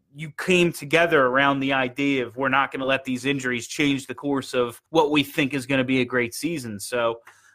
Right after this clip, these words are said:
uh, yeah, I would freaking love to have those guys. And the situ-, some of the situations they're in obviously fucking suck, but, uh, y-, you gotta kinda just go with what it is. And, uh, they've done a great job of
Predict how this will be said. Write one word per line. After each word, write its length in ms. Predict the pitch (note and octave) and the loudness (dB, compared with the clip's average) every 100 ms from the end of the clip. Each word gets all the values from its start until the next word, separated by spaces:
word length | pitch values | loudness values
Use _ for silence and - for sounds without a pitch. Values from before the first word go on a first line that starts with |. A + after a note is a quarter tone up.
| - | -4
uh, 300 | B2+ B2 C3 | 2 4 4
yeah, 160 | D3 F3 B2 | 2 4 4
I 100 | D#3+ | 2
would 140 | C#3+ | -2
freaking 380 | - E3+ C#3+ C#3 | -4 -4 -2 2
love 240 | D3 C#3 | 4 4
to 60 | C3+ | 2
have 280 | C3 B2+ A2 | 2 0 0
those 200 | G#2 - | -8 -6
guys. 340 | A2 G2+ G2+ | -6 -6 -8
And 80 | A2+ | -10
the 60 | |
situ-, 340 | - C#3 B2+ A2+ | -8 -8 -8 -12
some 260 | - C#3 | -2 0
of 80 | C3 | 0
the 80 | B2+ | -2
situations 680 | - C#3 C3 C#3+ C#3 B2+ A2+ | -4 -4 0 0 0 -4 0
they're 180 | B2 B2 | 2 2
in 140 | A#2+ | 0
obviously 640 | B2 C3 B2 A#2 - G2+ - | 4 4 2 -6 -8 -12 -2
fucking 400 | D#3 D3+ - G#2 | 4 4 2 -6
suck, 800 | F2 - - F#3+ A3+ G#3+ - - - _ _ _ _ _ | -10 -8 0 4 6 6 4 -2 -20 _ _ _ _ _
but, 380 | D3+ C3 B2 - _ _ _ _ _ | 2 2 2 -4 _ _ _ _ _
uh, 540 | C#3+ C#3 C3 C3 B2 B2+ | -2 0 2 0 -2 -6
y-, 500 | G2+ F2+ - C#3 C3 _ _ _ - | -12 -18 -18 -20 -20 _ _ _ -10
you 200 | D3 C#3 | -4 2
gotta 280 | E3+ F3 | 2 2
kinda 360 | F3 E3 F3 E3 | 0 -2 -2 -2
just 420 | D#3 E3 - C#3 | -2 -4 -4 -8
go 180 | C3 C#3+ | 2 4
with 240 | D3+ D3+ | 4 2
what 160 | D3+ D#3 | 2 2
it 120 | D3 | 2
is. 320 | D#3 E3+ A2 | 2 2 0
And, 240 | A#2 A2+ A2+ | -2 -2 2
uh, 320 | A2+ A2+ A#2 | 4 4 2
they've 200 | A#2+ C3+ | 2 2
done 180 | C3+ C3+ | 2 0
a 40 | |
great 220 | C3+ C3 | 2 0
job 340 | B2+ B2+ C#3 B2 | 2 6 6 4
of 180 | A2 | -2